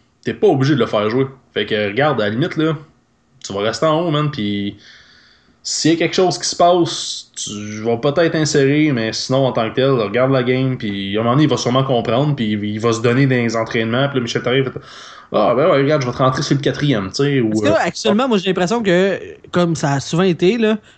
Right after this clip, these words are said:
Speaker 2: il y a le cordon du cœur qui traîne à terre, puis j'ai, j'attends rien que quelqu'un pile sur le cordon, puis ça enlève le cœur, puis qu'on puisse y réimplanter. Parce que là, là, c'est, c'est pénible.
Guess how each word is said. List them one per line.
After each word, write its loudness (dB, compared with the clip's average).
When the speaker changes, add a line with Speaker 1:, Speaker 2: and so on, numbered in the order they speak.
Speaker 2:
il 0
y 4
a 4
le 2
cordon 2
du -2
cœur 2
qui -12
traîne 2
à 4
terre, 2
puis -2
j'ai, 4
j'attends 2
rien 2
que 0
quelqu'un 0
pile 0
sur -4
le -4
cordon, 2
puis -8
ça 0
enlève 2
le 4
cœur, 2
puis -10
qu'on 2
puisse 0
y 0
réimplanter. 2
Parce -20
que 0
là, 2
là, 2
c'est, 0
c'est -2
pénible. 0